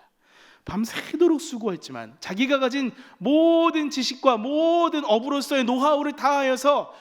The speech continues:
밤새도록 고기를 잡았지만 그는 아무것도 못 잡았습니다.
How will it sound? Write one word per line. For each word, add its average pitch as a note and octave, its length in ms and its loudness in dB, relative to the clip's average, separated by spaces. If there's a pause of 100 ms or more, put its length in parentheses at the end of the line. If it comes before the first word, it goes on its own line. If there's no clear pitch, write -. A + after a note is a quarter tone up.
(120)
밤새도록 D#4+ 500 2
고기를 C#4 260 4
잡았지만 G#3+ 760 0 (500)
그는 A#3+ 180 -4
아무것도 D4+ 380 -2
못 D3 140 -8
잡았습니다. - 600 -20